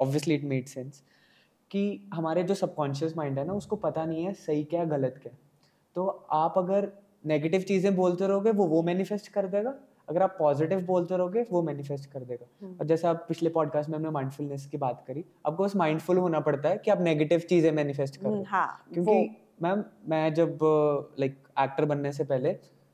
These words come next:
Speaker 1: मैं हर चीज़ नेगेटिव ही सोचता था और नेगेटिव चीज़ें होती रहती थी। मुझे लगता है मेरे दोस्त दूर चले गए, बहुत क्लोज बेस्ट फ्रेंड्स दूर चले गए,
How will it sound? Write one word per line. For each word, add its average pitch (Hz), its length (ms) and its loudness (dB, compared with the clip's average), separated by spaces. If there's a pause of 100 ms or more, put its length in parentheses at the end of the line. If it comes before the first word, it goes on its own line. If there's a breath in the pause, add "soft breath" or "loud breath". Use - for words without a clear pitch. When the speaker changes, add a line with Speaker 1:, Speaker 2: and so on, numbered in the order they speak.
(200)
Speaker 1:
मैं 160 60 -2
हर 185 180 4
चीज़ 233 160 4
नेगेटिव 202 320 4
ही 214 60 6
सोचता 170 400 0
था 120 240 -8
और 202 120 2
नेगेटिव 214 360 2
चीज़ें 220 240 4
होती 180 200 2
रहती 139 240 -2
थी। 135 80 -8
मुझे 147 160 -4
लगता 175 180 0
है 185 60 0
मेरे 185 160 2
दोस्त 160 240 0
दूर 190 180 2
चले 190 260 -2
गए, 208 160 -4 (500 soft breath)
बहुत 190 380 4
क्लोज 202 520 4
बेस्ट 175 400 2
फ्रेंड्स 190 260 2
दूर 160 300 4
चले 131 240 2
गए, 117 160 -4